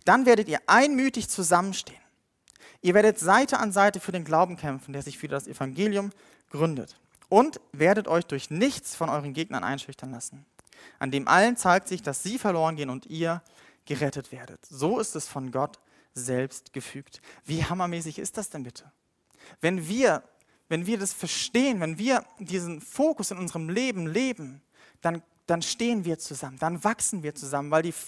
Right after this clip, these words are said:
weil die, die, die Fun-, das Fundament, die Grundlage stimmt und uns zusammenbringt und wir plötzlich Dinge bewältigen können, die wir vorher vielleicht nicht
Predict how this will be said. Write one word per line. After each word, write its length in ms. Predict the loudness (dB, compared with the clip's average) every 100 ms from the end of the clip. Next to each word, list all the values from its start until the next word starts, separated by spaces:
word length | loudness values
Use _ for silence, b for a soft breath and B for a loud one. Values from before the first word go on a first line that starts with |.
| -10
weil 220 | -2 0
die, 120 | -2
die, 260 | -8 -10 -10
die 120 | -6
Fun-, 360 | -4 -4 -4 -8
das 120 | -6
Fundament, 600 | -2 0 2 4 2 -2
die 80 | -8
Grundlage 640 | 2 2 2 -4 -6 -6 -10 B B
stimmt 560 | -8 -4 2 2 2 0
und 100 | -2
uns 320 | -2 0 -2
zusammenbringt 640 | -2 0 0 -2 -6 -10 -10
und 180 | -6
wir 100 | -4
plötzlich 460 | -2 -2 -4 -10 -4
Dinge 300 | 0 0 -2 B B
bewältigen 560 | -4 2 2 2 -4 -6
können, 180 | -4 -4
die 80 | -4
wir 100 | -4
vorher 320 | -2 -2 -2
vielleicht 300 | -6 -8 -6
nicht 300 | -8 -8